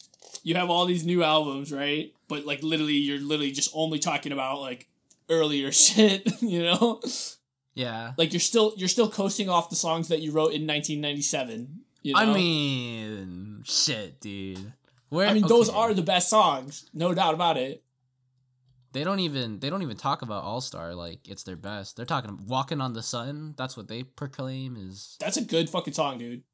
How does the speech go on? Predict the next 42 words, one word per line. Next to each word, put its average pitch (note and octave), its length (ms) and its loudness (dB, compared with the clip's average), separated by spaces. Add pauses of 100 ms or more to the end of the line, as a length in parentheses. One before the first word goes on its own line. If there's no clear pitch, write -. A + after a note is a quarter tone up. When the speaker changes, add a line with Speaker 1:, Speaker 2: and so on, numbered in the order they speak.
(160)
Speaker 2:
Walking A#2 320 -6
on A2+ 120 -8
the G#2 60 -10
Sun. A#2 460 -12 (340)
Speaker 1:
Yeah. B2 360 -6 (260)
And D#3+ 120 -2
that E3+ 200 2
was E3 100 -2
in, D3 180 -4
uh, C3 440 -4 (240)
that D3+ 160 -2
was E3+ 120 2
in D3 140 -2
Fushumang. D3 600 0
That C#3+ 100 -2
was D#3+ 100 0
in D3 80 -6
their B2 100 -4
first D#3+ 280 -4
album B2 500 -6
that C#3+ 140 -12
came C3+ 120 -12
out C3 120 -8
in B2+ 60 -10
ninety-seven. C3 520 -10 (280)
Speaker 2:
Oh, G#2+ 460 -12
I G2 120 -14
got F#2+ 280 -12
you. F2+ 140 -16 (220)
Okay. C#3+ 240 -10 (1500)
<laughs> - 100 -12 (2000)
Yeah, A#2+ 180 -2
this F3 220 0
is D3+ 120 0
jerking A#2+ 300 -6
themselves F#2 420 -10
off. F2 280 -14
Holy G#2+ 260 -12
shit. - 420 -12
Speaker 1:
It's E3+ 120 -2
pretty F#3+ 260 0
bad. D3+ 480 2